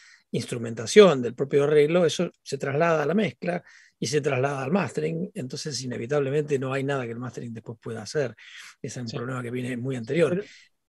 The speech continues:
Speaker 2: pero es cierto, es una cuestión de una búsqueda también crítica, hay que saber... y te lo va dando también la experiencia, pero para tener esa experiencia hay que hacer mucha, mucha escucha crítica, como tú dices. Yo hago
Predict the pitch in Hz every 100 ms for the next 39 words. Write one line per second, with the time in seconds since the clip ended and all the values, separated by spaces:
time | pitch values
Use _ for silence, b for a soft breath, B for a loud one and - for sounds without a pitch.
0 | _ - 185 226 - 214 180 160 151 -
1 | 196 - 147 170 160 156 160 139 143 -
2 | 143 139 135 135 139 147 143 147 123 135
3 | 143 151 139 147 139 _ _ _ - 180
4 | 175 190 208 262 262 220 220 208 165 170
5 | 175 143 151 160 156 147 139 135 131 135
6 | 151 160 160 - 156 160 160 143 143 139
7 | 147 127 139 - 120 135 - 135 139 143
8 | 139 139 135 113 120 107 120 120 117 117
9 | 131 123 135 - B B B 160 202 233
10 | 240